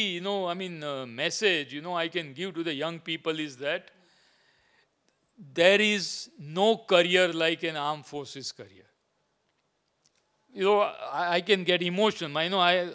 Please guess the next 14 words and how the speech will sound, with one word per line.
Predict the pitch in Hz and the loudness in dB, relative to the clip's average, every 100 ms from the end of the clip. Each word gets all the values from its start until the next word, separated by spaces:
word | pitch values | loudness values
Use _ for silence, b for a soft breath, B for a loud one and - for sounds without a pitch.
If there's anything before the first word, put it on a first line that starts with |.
| 151 | -4
however | 147 202 196 196 | 4 8 8 6
steely | - 175 185 175 | 4 0 2 2
nerves | 156 175 165 | 4 4 4
I | 160 | 2
may | 165 156 147 | 2 0 0
have, | 117 - b b b | -2 -6 b b b
I | 165 | 4
may | 190 208 | 8 8
get | 180 180 - | 8 6 4
choked, | 214 196 143 139 | 6 6 4 -2
you | |
know, | 170 180 | -2 0
saying | - 175 170 135 | 2 2 2 -4
this. | 104 - | -10 -12